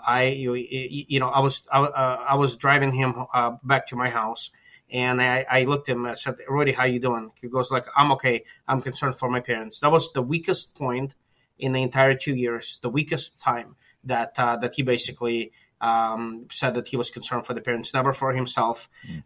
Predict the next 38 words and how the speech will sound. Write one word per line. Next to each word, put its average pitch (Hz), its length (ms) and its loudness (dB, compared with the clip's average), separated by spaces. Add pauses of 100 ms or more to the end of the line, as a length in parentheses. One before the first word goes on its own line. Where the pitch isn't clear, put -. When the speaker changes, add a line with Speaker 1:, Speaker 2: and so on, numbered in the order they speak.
Speaker 1:
Um, 123 600 2
he - 160 -2
was, 139 320 2
uh, 127 560 8
c-, 151 60 -8
blind 135 440 4
for 139 140 -2
the 127 80 0
last 135 260 2
eight 135 220 -2
or 131 100 0
nine 131 240 2
months. 120 320 -2
He 131 160 -2
was 120 160 0
completely 131 380 0
paralyzed, 131 680 2 (360)
uh, 117 560 4 (100)
for 123 480 4
the 123 140 0
last, 123 360 2
uh, 123 240 4
two 139 160 -2
or 123 80 2
three 127 280 -2
months 123 280 0
or 120 60 -4
so. 120 400 0 (300)
And 127 220 0
so 127 260 6
we 123 180 2
knew 147 160 4
that 135 160 2
the 123 60 -6
day 135 120 4
was, 131 220 0 (180)
uh, 127 40 2
was 127 360 -2